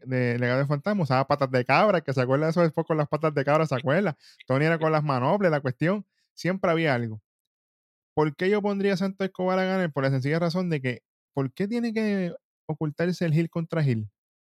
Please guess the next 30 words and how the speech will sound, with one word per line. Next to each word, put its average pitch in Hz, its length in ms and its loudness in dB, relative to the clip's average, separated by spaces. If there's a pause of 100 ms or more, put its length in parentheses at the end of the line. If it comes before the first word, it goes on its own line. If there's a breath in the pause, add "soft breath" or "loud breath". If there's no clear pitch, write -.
(880)
Vamos 107 180 -4
a - 40 -10
hacer 117 120 -2
pillería. 143 760 0 (720)
¿Quién 185 160 0
es 220 60 4
el 214 80 2
más 196 160 0
malo 180 220 2
aquí? 131 180 -2
¿Tú 240 180 2
o 185 80 6
yo? 165 280 4
¿Quién 190 180 -4
quiere 220 200 2
ganar 190 220 2
más? 135 240 0
¿Tú 262 180 4
o 190 80 4
yo? 170 240 2
Pues 107 140 -4
vamos 120 220 -2
a 139 40 2
ver 139 120 -2
quién 165 160 -2
gana. 156 420 0 (1120)
Era 226 260 4
fácil. 143 540 0 (920)
Santos 143 400 -6
estaba. 151 420 2